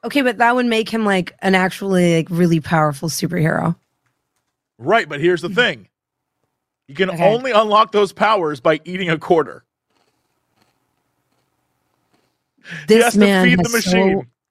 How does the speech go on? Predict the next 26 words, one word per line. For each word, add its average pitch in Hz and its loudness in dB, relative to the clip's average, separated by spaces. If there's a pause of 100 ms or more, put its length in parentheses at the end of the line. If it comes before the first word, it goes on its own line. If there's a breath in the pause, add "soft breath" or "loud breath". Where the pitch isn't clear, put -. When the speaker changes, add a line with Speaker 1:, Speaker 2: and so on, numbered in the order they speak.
(160)
Speaker 1:
many 190 2
coins 165 2
in 180 -2
his 170 2 (540)
rectum, 180 -4
in 175 -2
his 170 4
duodenum, 165 2 (1040)
Speaker 2:
Yeah. 196 0
Speaker 1:
that 175 -4
he 202 -2
would 190 -2 (220)
have 185 2
horrible 185 0
Speaker 2:
Well, 180 -2
that's 240 2
the 240 -12
problem, 262 0 (360)
is 165 -6
that 220 2
he 196 -6
doesn't, 233 0
it 202 -10
makes 214 -2
him 208 -8
sick. - 0